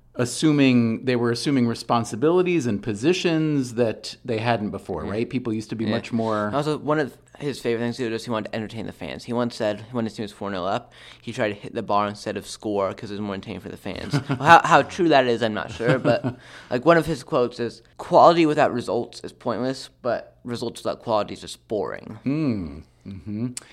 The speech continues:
Speaker 1: Uh, what do you think? So Cruyff, w-, toward the end of his life, he was doing what these last several years? He was only sixty-something?
Speaker 2: Sixty-eight, yeah. He was, he was writing about football sometimes. He was, he was still very involved in the game.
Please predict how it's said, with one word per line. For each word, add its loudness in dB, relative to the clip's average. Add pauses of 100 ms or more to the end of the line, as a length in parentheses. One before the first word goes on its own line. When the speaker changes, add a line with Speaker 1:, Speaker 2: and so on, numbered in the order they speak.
(240)
Speaker 1:
Uh, -2
what 2
do -4
you -2
think? -8
So 2
Cruyff, 2
w-, -8
toward 0
the 0
end 4
of 0
his -2
life, 0
he -4
was -6
doing -4
what -4
these -10
last -8
several -8
years? -10
He -6
was -2
only 4
sixty-something? -6
Speaker 2:
Sixty-eight, -2
yeah. -2
He -2
was, -2 (220)
he -6
was 0
writing 4
about 0
football -2
sometimes. -8
He -2
was, -4 (160)
he -2
was 0
still 6
very 4
involved 4
in -8
the -6
game. -6